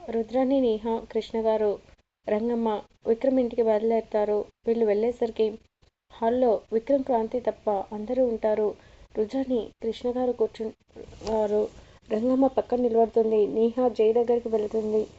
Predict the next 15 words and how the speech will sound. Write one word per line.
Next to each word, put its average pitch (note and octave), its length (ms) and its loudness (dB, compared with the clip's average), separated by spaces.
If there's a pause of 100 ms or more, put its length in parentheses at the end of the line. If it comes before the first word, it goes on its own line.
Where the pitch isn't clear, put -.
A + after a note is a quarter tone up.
(340)
రుద్రాణి, C4 480 4 (180)
"విక్రమ్ C4+ 400 0
క్రాంతి A#3+ 380 4
ఎక్కడ?" A3+ 320 0 (300)
జానకి A#3 360 -2
గారు, A#3 340 4
"వాళ్ళు A#3 320 4
ఇప్పుడే B3+ 340 6 (120)
ఫ్రెష్ - 280 -6
అయ్యి C#4 160 6
వస్తామని A#3 500 2
వెళ్ళారు A3 420 4 (400)
కృష్ణ A#3 300 0
గారు." A#3+ 280 4 (180)
"అవునా? A#3+ 340 4